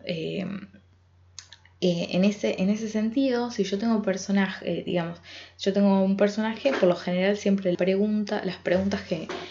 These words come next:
se hacen, eh, esto, yo me acuerdo cuando, cuando est-, cuando era más chica y había tomado algunas que otra clase de teatro, cuando hacía comedia musical,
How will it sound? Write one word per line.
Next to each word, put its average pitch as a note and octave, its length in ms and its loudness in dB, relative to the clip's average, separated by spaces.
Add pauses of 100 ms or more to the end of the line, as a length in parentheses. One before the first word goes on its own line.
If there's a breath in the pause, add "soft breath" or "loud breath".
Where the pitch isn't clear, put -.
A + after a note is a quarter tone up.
se F3+ 200 4
hacen, G3 560 2 (520 loud breath)
eh, D#3+ 320 -12
esto, E3 420 -8
yo - 120 -14
me E3+ 60 -6
acuerdo E3+ 200 0
cuando, D#3 300 -6
cuando D#3 220 -10
est-, D3 140 -18 (260)
cuando E3 220 -10
era D#3+ 120 -4
más E3+ 100 -8
chica F#3+ 200 2
y E3+ 140 0 (220)
había D#3+ 200 -6
tomado F3 260 -2
algunas F#3+ 220 -2
que - 140 -6
otra F3+ 160 -2
clase F#3 300 0
de F#3 60 -6
teatro, F#3 340 0
cuando E3+ 140 -8
hacía F#3+ 140 -4
comedia G3 220 2
musical, B3 400 -4